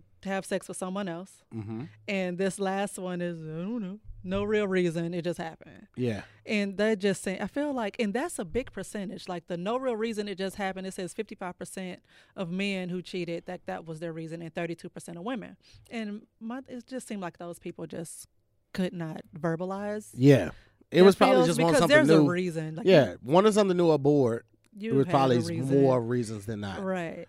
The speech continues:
Speaker 1: Maybe the survey was too long and they just got tired of asking, answering questions.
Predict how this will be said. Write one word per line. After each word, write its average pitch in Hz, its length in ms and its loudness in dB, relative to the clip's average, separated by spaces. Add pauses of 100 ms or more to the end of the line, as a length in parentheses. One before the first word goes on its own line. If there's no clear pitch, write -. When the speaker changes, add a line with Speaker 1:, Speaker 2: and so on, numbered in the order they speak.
Speaker 1:
Maybe 202 260 -6
the 196 80 -8
survey 175 340 -6
was 165 160 -10
too 170 140 -12
long 160 200 -8
and 160 80 -10
they 160 60 -10
just 160 160 -12
got - 140 -12
tired 160 200 -10
of - 60 -12
asking, - 380 -16 (120)
answering 196 300 -16
questions. 196 400 -20